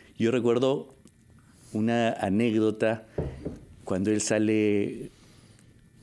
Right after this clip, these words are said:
congresista de la República, que me llama y me dice: "No creas que me he olvidado que, que eres uno de los responsables de que yo esté acá". Yo le decía: "No, te equivocas.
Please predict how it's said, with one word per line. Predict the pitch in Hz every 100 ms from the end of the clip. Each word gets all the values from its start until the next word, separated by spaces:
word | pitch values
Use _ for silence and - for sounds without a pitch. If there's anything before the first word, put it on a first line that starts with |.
| - -
congresista | 104 98 - 113 135
de | 117
la | 104
República, | 98 90 123 127 131 127
que | 120
me | 92
llama | 95 107 113
y |
me | 110 101
dice: | 104 104 - 110 110 - - - - - - -
"No | 117
creas | 135 127
que | 107
me | 107
he |
olvidado | 110 110 113 120
que, | 117 - 90 - -
que | - 98 98
eres | 104 107 -
uno | 110
de | 110
los | 101
responsables | 95 - 92 101 104 98
de | 98
que | -
yo | 95
esté | 95 -
acá". | 90 92 - - - - - - - -
Yo | 90
le | 104
decía: | 117
"No, | 120 131
te | 131
equivocas. | 87 87 127 - 139 -